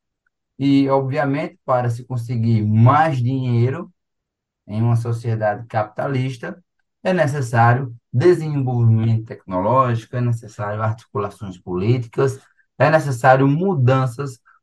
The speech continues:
nos modelos produtivos. E falando sobre isso, a gente já pode conectar, porque antes a gente tinha, antes da Revolução Industrial, lembrando, a primeira Revolução Industrial,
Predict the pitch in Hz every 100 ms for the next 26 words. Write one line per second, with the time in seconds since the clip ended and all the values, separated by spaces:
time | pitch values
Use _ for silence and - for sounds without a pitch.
0 | _ - 135 147 139 151 131 113 117 113
1 | 131 151 165 139 104 - - _ _ _
2 | _ - 135 139 120 123 120 113 - 127
3 | 170 175 180 202 170 180 180 175 175 165
4 | 175 175 190 196 208 - - 160 131 -
5 | _ _ _ _ _ _ _ - 127 156
6 | 151 185 202 165 147 151 - - 139 135
7 | 185 - 143 131 123 117 117 113 110 107
8 | - 120 135 135 165 127 117 92 80 _
9 | _ _ 98 113 110 117 135 160 151 135
10 | 135 - 139 123 113 110 104 110 113